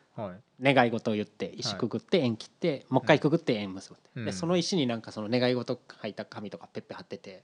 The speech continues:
Speaker 1: うん。
Speaker 2: なんか、うん、実物見たら、おーってなります。なんか、
Speaker 1: うん。
Speaker 2: なんちゅうやろな。ご利益ありそうってすごい思う。
Speaker 1: うーん。
Speaker 2: まあまあ、あれもどこら辺かな。鴨川渡ってちょっと南かな。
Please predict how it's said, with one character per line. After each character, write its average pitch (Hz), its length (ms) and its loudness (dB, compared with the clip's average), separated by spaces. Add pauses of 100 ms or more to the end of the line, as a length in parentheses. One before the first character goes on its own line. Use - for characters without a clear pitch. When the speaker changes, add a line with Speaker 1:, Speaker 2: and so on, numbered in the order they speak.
Speaker 1:
う - 20 -12
ん。 95 220 -14 (200)
Speaker 2:
な 165 80 -8
ん 151 40 -8
か、 98 320 -2 (380)
う 127 100 -4
ん、 107 220 -6
実 139 280 0
物 180 200 2
見 180 120 6
た 139 140 6
ら、 95 220 -4 (180)
お 240 240 2
ー 226 60 2
っ - 40 -20
て - 220 -8
な 98 100 -8
り 98 80 -12
ま 98 120 -16
す。 - 160 -18 (680)
な 127 100 -8
ん 120 60 -8
か、 98 260 -8 (420)
Speaker 1:
う 98 60 -20
ん。 95 80 -20 (580)
Speaker 2:
な 117 140 -6
ん - 20 -2
ち - 80 -4
ゅ 139 40 2
う - 20 4
や 104 60 0
ろ 87 80 -10
な。 90 60 -16 (1300)
ご 139 120 0
利 202 140 8
益 180 80 8 (140)
あ 127 80 6
り 135 80 6
そ 151 360 2
う - 20 0
っ - 40 -14
て 120 120 -4
す - 120 -8
ご 101 120 -2
い - 20 -6
思 95 120 -12
う。 - 920 -20
Speaker 1:
う 113 40 -8
ー - 0 -
ん。 104 720 -12 (320)
Speaker 2:
ま 123 140 -10
あ 95 40 -14
ま 98 320 -14
あ、 139 60 -12
あ 165 60 -6
れ 208 140 2
も 208 160 2
ど 190 120 4
こ 190 100 4
ら 190 80 8
辺 175 160 4
か 127 80 0
な。 104 80 -2
鴨 165 300 4
川 175 240 10
渡 165 180 6
っ 156 80 2
て - 80 -2
ち - 100 2
ょ - 20 6
っ - 20 -4
と - 120 -2
南 107 380 -2
か 92 120 -6
な。 120 180 -6